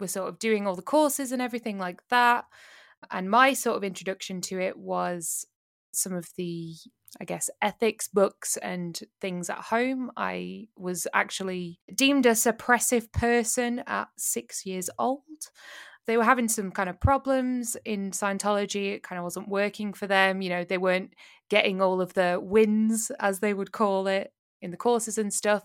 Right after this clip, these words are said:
And when that happens, Scientology will get you to look for, you know, a person or something that might be causing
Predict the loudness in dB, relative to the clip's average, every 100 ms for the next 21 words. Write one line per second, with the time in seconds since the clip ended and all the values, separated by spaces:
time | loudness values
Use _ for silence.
0 | -2 -4 -2 2 2 2 0 0 0 0
1 | -2 -4 -6 -8 -6 -6 -8 -14 -2 0
2 | 2 2 2 0 0 0 0 0 -4 -4
3 | -2 -2 -2 -6 -2 2 2 2 0 -2
4 | 0 0 -2 -8 _ -20 -12 0 4 6
5 | 6 2 0 -2 -2 -4 -8 -6 -4 -2
6 | -4 -4 -4 -4 -4 -6 -8 _ _ _
7 | 2 2 0 -4 -6 0 2 2 0 -2
8 | -4 -8